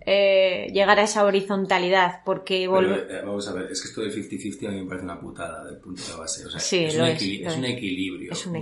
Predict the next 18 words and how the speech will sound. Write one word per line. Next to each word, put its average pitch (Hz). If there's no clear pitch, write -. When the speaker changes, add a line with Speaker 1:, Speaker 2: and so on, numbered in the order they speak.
Speaker 1:
equilibrio. 165
Speaker 2:
dinámico, -
en -
las -
que 85
a 85
veces -
Speaker 1:
Sí. 151
Speaker 2:
será 101
el 90
treinta 92
por 90
ciento 98
tú, 101
el 95
setenta 98
yo, 131
Speaker 1:
Claro. 175